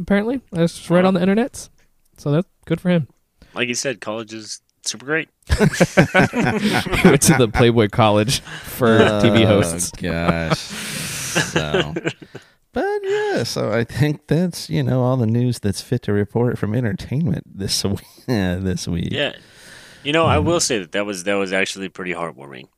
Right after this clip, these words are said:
Speaker 2: That was, I was surprised by,
Speaker 1: You
Speaker 2: like,
Speaker 1: judged it too beforehand.
Speaker 2: I was pretty judgment-, well, 'cause, you know, all you see is memes, and I'm like, "Really? Everybody's just super emotional about
Speaker 1: Right.
Speaker 2: this." And then,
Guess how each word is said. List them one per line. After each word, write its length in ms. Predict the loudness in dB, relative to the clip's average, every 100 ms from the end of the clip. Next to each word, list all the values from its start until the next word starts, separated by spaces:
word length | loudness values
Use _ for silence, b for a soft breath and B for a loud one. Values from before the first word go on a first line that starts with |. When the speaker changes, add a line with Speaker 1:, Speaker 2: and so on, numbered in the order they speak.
| -10
Speaker 2:
That 80 | -8
was, 180 | -6
I 100 | -4
was 160 | -2 -2
surprised 580 | -6 -4 -2 -2 -4 -8
by, 200 | -6 2
Speaker 1:
You 140 | 2
Speaker 2:
like, 100 | 2
Speaker 1:
judged 400 | 2 4 2 0
it 140 | 0 2
too 360 | 2 4 2
beforehand. 560 | 2 -2 2 2 4 4
Speaker 2:
I 40 |
was 280 | 4 0 -2
pretty 320 | 0 0 0
judgment-, 500 | 2 2 2 -4 -2
well, 200 | 0 0
'cause, 260 | 0 -6 -4
you 100 | -2
know, 160 | -2 -2
all 180 | -2
you 120 | 0 -2
see 240 | -2 -2
is 140 | -4 -6
memes, 520 | -8 -4 -4 -6 -8
and 100 | -8
I'm 60 |
like, 180 | -6 -6
"Really? 440 | -6 -6 -4 -4 -4
Everybody's 640 | -4 -6 -6 -6 -6 -8
just 360 | -12 -8 -8 -10 _ -20 -18 -6
super 840 | -4 -2 -6 -8 -8 -8 -10 -14 -18 _ _
emotional 640 | -10 -6 -4 -6 -8 -10 -10
about 280 | -8 -4
Speaker 1:
Right. 260 | 0 2 2
Speaker 2:
this." 120 | 0
And 180 | -4 -12
then, 140 | -14